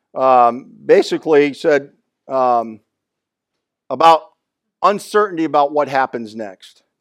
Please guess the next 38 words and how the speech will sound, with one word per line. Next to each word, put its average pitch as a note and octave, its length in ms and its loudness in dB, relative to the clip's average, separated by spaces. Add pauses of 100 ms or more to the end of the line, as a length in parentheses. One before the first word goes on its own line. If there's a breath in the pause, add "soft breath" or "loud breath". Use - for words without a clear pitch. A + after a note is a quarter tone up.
(320)
If B2+ 140 -8
you're B3+ 160 4
a E3+ 60 4
Bible D#3+ 340 4
believer, B2+ 580 -4 (360)
you're F#3+ 120 0
not G#3 180 6
uncertain E3 460 -2
about B2+ 200 0
what A#2+ 120 -4
happens A2 380 -6
next. - 460 -20 (1600)
Now, D#3 180 4
if C#3 100 -4
you F#3+ 180 -10
are, E3 580 6 (420)
then D#3+ 180 0
you D#3 80 -2
need F3+ 160 0
to E3 60 -6
get D#3 140 -2
right E3 200 4
with E3+ 140 -8
God, C#3+ 400 -8 (960)
and D3 140 -6
you E3 80 -2
need F#3+ 160 -4
to E3+ 60 -14
start D#3+ 260 -2
reading F3 220 -2
the D3+ 80 -2
Word E3+ 200 -2
of C#3 60 -4
God E3 280 2
and C3+ 120 -6
what D3 120 -4
it C3+ 80 -12
says. C#3+ 540 -4